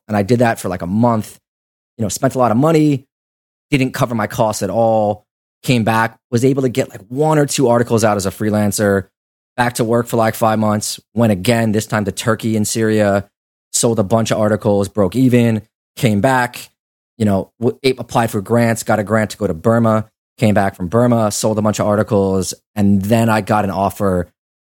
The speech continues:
from the guy who was starting Vice News to come work for them. And, uh, and yeah, and then I went with them, and then I was kinda off and running with that. And that's kind of how I started doing video as well.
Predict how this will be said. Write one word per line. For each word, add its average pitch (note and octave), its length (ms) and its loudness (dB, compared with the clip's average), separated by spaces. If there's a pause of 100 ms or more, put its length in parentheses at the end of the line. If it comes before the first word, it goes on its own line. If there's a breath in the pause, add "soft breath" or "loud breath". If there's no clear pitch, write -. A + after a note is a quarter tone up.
from G2 360 2
the F#2+ 100 0
guy G2 340 2
who G2 80 -2
was F#2+ 160 -2
starting F#2+ 320 -2
Vice F2 280 -2
News F2+ 340 -2
to - 80 -12
come E2+ 200 -6
work E2+ 200 -4
for E2+ 120 -8
them. E2 360 -6 (480)
And, F#2 300 2
uh, F2 260 2
and B2 80 0
yeah, C3 180 0
and E2 80 -8
then G2+ 120 -2
I G#2 100 -4
went G#2 240 -4
with F#2+ 100 -4
them, A2 160 0
and F#2 80 0
then F#2 80 0
I F#2 60 -2
was F2+ 120 -4
kinda F2+ 180 -4
off F2 200 -4
and F2 120 -6
running E2 360 -6 (380)
with F2+ 160 -4
that. E2 320 -4 (520)
And G2+ 80 0
that's G2+ 100 0
kind A2+ 120 0
of G2+ 40 -2
how G#2+ 80 2
I G#2 60 0
started G2 220 -4
doing F#2+ 120 0
video G2+ 320 2
as F2+ 140 -4
well. A2 420 0